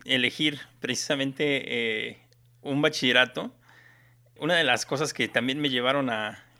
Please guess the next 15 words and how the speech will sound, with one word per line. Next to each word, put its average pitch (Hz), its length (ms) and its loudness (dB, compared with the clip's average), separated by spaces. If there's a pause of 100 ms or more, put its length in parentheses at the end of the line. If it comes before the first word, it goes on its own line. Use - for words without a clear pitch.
(100)
pues, 120 160 -2
al 120 100 2
menos 135 240 -2
a 113 60 -2
sacar 135 280 -2
ficha 151 220 -4
a 147 40 2
una 143 80 0
escuela, 143 380 0
sí 143 520 0 (100)
había 127 200 -2
sido 131 400 -2 (420)
el 120 180 0
hecho 120 280 0
de, 107 400 -2